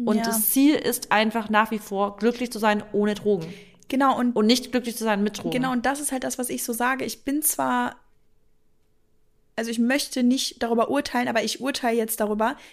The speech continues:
Speaker 2: dass ich halt sage, dass man nicht den Weg gehen sollte mit Drogen. Es ist, weil es einfach, es ist
Speaker 1: Ja.
Speaker 2: einfach langfristig nicht nachhaltig und vor allem auch irgendwie halt
Speaker 1: Ja.
Speaker 2: surreal. Also wie gesagt, du lebst da halt nicht in, in der richt-, in der richtigen Welt, weil du,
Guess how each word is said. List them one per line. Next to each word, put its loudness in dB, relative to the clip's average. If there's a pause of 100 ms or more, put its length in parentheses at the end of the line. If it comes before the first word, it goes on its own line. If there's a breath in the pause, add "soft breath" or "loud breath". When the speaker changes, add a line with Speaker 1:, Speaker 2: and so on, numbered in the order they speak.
Speaker 2:
dass 0
ich -4
halt 2
sage, 2
dass -2
man 2
nicht 2
den 2
Weg -2
gehen 2
sollte -2
mit 0
Drogen. 0
Es -4
ist, -4
weil 8
es -2
einfach, 0 (300 loud breath)
es 0
ist 0
Speaker 1:
Ja. 4
Speaker 2:
einfach 0
langfristig 0 (460 soft breath)
nicht 2 (160)
nachhaltig 2
und 2
vor 2
allem 6
auch 4
irgendwie 2
halt 4
Speaker 1:
Ja. 2
Speaker 2:
surreal. 6
Also 2
wie 0
gesagt, 0
du 0
lebst 0
da 2
halt 0
nicht -2
in, -4
in -2
der 0
richt-, -6
in 2
der 2 (140)
richtigen 0
Welt, 2 (460 loud breath)
weil 6
du, -2